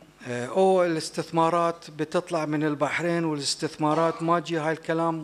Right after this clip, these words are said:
غير مقبول. ما حد يقدر يستفز م-، مجتمعنا. آه، إذا تل-، تبي تلعب لعبتك، روح العب مكان ثاني. آم، الاستثمارات ما تجي بسبب،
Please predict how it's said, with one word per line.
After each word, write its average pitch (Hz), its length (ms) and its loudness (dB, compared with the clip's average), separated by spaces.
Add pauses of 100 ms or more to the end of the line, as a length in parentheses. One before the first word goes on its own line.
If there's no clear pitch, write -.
غير 165 160 0
مقبول. 117 400 -8 (1160)
ما 156 160 4
حد 160 340 0
يقدر 147 540 0 (320)
يستفز 127 560 -4
م-، 117 320 -6 (340)
مجتمعنا. 101 640 -4 (380)
آه، 113 140 -8
إذا 123 220 -2
تل-، 143 500 2
تبي 151 220 2
تلعب 147 360 2
لعبتك، 147 480 0
روح 147 180 -4
العب 131 240 0 (380)
مكان 117 320 0
ثاني. 101 400 -6 (540)
آم، 123 760 0 (200)
الاستثمارات 180 880 4
ما 202 160 2
تجي 180 380 -6
بسبب، 143 420 -4